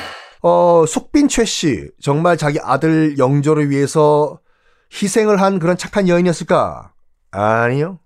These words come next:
그렇지가 않아요. 이게 일단, 어, 장희빈은 끝까지 숙빈 최 씨를 견제를 했어요.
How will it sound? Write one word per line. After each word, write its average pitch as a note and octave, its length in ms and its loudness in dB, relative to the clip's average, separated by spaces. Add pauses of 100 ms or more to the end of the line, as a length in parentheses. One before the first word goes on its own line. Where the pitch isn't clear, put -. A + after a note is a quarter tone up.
(320)
그렇지가 C3+ 380 -8
않아요. F2 560 -10 (1120)
이게 D#3 420 2
일단, F#3+ 400 -2 (320)
어, D3+ 180 -4
장희빈은 A3+ 720 0
끝까지 B3 600 -2
숙빈 - 380 -4
최 A3 140 -2
씨를 F#3 280 -4
견제를 A#2+ 460 -4
했어요. D#2+ 320 -14